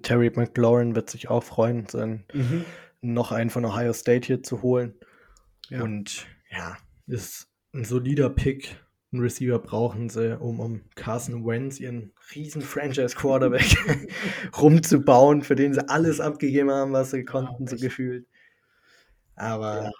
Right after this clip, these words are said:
Speaker 2: Ja.
Speaker 1: ja, kann man, kann man nichts gegen sagen. Und dann, nächster Pick habe ich für die Vikings. Ich habe erst überlegt, irgendwie Edge Rusher, Trevor Walker oder so.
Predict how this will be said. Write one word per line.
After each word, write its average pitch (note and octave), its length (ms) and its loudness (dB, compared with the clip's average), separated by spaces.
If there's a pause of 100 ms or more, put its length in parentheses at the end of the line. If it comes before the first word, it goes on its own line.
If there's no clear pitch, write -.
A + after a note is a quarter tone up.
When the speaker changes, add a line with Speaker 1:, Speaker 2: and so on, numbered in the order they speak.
(280)
Speaker 2:
Ja. A#2+ 80 -6
Speaker 1:
ja, G2+ 280 -8 (260)
kann E3 160 0
man, D#3+ 360 0 (520)
kann C3+ 200 -6
man B2+ 100 -2
nichts B2 220 -8
gegen A2+ 260 -4
sagen. G#2 520 -2
Und G#2+ 280 -14 (520)
dann, C3+ 380 0 (360)
nächster D3+ 360 0
Pick D3+ 400 -4
habe C3 160 -2
ich C#3 100 -6
für C#3 80 -8
die C3 120 -2
Vikings. D3 840 -2 (360)
Ich C#3+ 280 -6
habe C#3 180 -8
erst C#3 320 -8
überlegt, C3 540 -2
irgendwie B2+ 520 -4
Edge C#3 300 -6
Rusher, C3+ 400 2
Trevor C3 400 -4
Walker C#3 400 0
oder C3+ 160 2
so. C#3+ 320 0